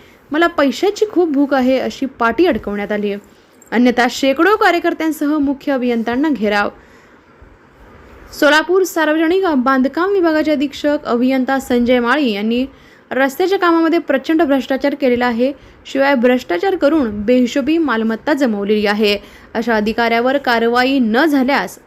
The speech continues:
वीस जुना रोजी मुख्य अभियंता अतुल चव्हाण यांना माढा तालुक्यातील शेकडो हजारो कार्यकर्ते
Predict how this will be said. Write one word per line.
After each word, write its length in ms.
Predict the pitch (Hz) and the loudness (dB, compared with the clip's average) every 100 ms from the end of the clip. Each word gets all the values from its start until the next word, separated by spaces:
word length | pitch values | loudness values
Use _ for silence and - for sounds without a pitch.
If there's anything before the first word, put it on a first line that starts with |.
| - | -14
वीस 440 | 208 214 269 294 | -8 -2 -2 0
जुना 440 | 294 226 247 254 269 | -2 0 2 2 0
रोजी 460 | 240 233 285 254 - - - - - - 226 | 0 0 0 -2 -4 -14 -20 -20 -20 -12 -4
मुख्य 500 | 247 285 - 330 339 - - | -2 -2 -2 0 2 0 -6
अभियंता 640 | 240 226 269 285 269 294 | -2 0 2 2 0 0
अतुल 300 | 285 - 294 | -2 -2 -4
चव्हाण 480 | 262 - 262 294 214 | -2 -2 -2 -2 -4
यांना 420 | 202 214 226 247 262 226 | -6 -4 -2 -4 -4 -2
माढा 440 | 220 240 254 302 | 0 2 2 2
तालुक्यातील 560 | 359 339 330 339 330 330 | 2 2 2 0 0 -2
शेकडो 520 | 302 285 277 294 339 | -2 -2 -2 0 2
हजारो 400 | 311 247 254 302 | 2 2 2 2
कार्यकर्ते 680 | 320 262 214 208 285 254 185 | 0 0 0 -2 -2 -2 -4